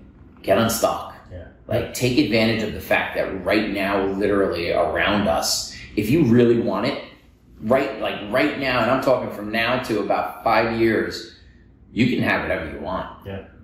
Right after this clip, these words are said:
Speaker 2: Yep.
Speaker 1: But you have to go back to that mentality of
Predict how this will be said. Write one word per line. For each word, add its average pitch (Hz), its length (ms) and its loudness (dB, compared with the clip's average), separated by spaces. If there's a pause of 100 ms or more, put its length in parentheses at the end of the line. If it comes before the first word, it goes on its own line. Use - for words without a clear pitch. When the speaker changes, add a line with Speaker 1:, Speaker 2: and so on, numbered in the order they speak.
Speaker 2:
Yep. 120 360 -6
Speaker 1:
But 98 180 2
you 98 60 -2
have 113 240 2
to 107 60 -2
go 107 180 -4
back 107 320 -2
to 107 80 -4
that 95 380 -4
mentality 101 760 0
of 92 260 -6